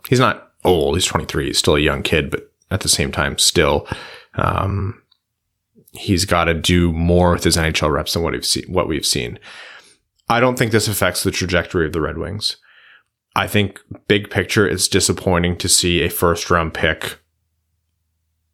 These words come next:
deflate and kind of fall flat like Cholowski did in the end. Um, I think we can argue until the sun goes down, or the sun comes up, I should say, based on the time of night it is right now, uh, about why Cholowski didn't pan out. But at the end of the day, it just,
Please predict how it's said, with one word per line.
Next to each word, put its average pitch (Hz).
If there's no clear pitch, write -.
deflate 85
and 78
kind -
of 76
fall 78
flat 82
like 82
Cholowski 85
did 120
in 117
the 107
end. 131
Um, 82
I 92
think -
we 90
can -
argue 92
until 90
the 82
sun 90
goes 85
down, 90
or -
the 82
sun 82
comes 80
up, 82
I 87
should -
say, 85
based -
on 82
the 76
time 82
of 78
night 78
it 80
is 80
right 76
now, 85
uh, 82
about 87
why 92
Cholowski 98
didn't 98
pan 101
out. 104
But 87
at 85
the 82
end 92
of 90
the 92
day, 85
it 78
just, -